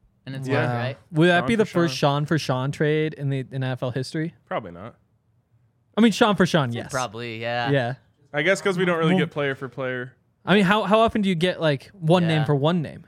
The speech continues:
Speaker 3: That's happened a couple times, I'm sure. Like a Brandon
Speaker 2: Sean
Speaker 3: for Brandon.
Speaker 2: Phillips for
Speaker 3: Was he ever traded?
Speaker 2: Keyshawn Johnson.
Speaker 1: Wow.
Speaker 3: Wow.
Speaker 1: Have you guys heard that the
Speaker 3: <laughs>
Speaker 1: Kelsey brothers are playing each other in the Super Bowl?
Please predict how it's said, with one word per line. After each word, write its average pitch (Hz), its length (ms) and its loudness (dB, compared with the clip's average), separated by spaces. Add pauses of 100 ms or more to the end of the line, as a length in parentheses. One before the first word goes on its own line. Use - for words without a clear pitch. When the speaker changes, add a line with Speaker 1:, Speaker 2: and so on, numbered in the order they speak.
(140)
Speaker 3:
That's 170 200 2
happened 135 280 -4
a 127 40 -12
couple 147 220 -2
times, 120 220 -8
I'm 131 80 -10
sure. - 280 -8 (380)
Like - 60 -14
a 156 40 0
Brandon 135 360 0
Speaker 2:
Sean 135 40 -2
Speaker 3:
for 143 80 4
Brandon. 135 320 2
Speaker 2:
Phillips 143 320 -2
for 131 800 -6 (520)
Speaker 3:
Was 175 120 4
he 196 180 -2
ever 156 180 4
traded? 127 260 0
Speaker 2:
Keyshawn 143 360 -4
Johnson. 151 640 -4
Speaker 1:
Wow. 117 500 0
Speaker 3:
Wow. 123 320 0
Speaker 1:
Have 160 160 -8
you 185 100 -6
guys 240 220 -2
heard 175 320 -2
that 147 160 2
the - 120 -2
Speaker 3:
<laughs> - 100 0
Speaker 1:
Kelsey 190 420 -4
brothers 123 460 -8
are 127 60 -10
playing 135 300 -8
each 131 140 -10
other 131 160 -6
in 127 100 -10
the 123 60 -10
Super 127 280 -14
Bowl? 98 240 -18